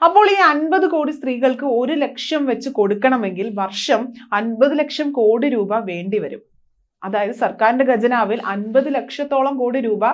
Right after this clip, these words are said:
വേണ്ടിവരുമെന്നർത്ഥം. എന്നാൽ രണ്ടായിരത്തി ഇരുപത്തിനാലിലെ ഭാരതത്തിന്റെ ബഡ്ജറ്റ് തന്നെ വെറും നാൽപത്തിയേഴ് ലക്ഷം കോടി രൂപ മാത്രമാണ്.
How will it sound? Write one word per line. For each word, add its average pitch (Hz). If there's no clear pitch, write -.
വേണ്ടിവരുമെന്നർത്ഥം. 226
എന്നാൽ 339
രണ്ടായിരത്തി 311
ഇരുപത്തിനാലിലെ 311
ഭാരതത്തിന്റെ 277
ബഡ്ജറ്റ് 247
തന്നെ 277
വെറും 320
നാൽപത്തിയേഴ് 311
ലക്ഷം 294
കോടി 269
രൂപ 262
മാത്രമാണ്. 214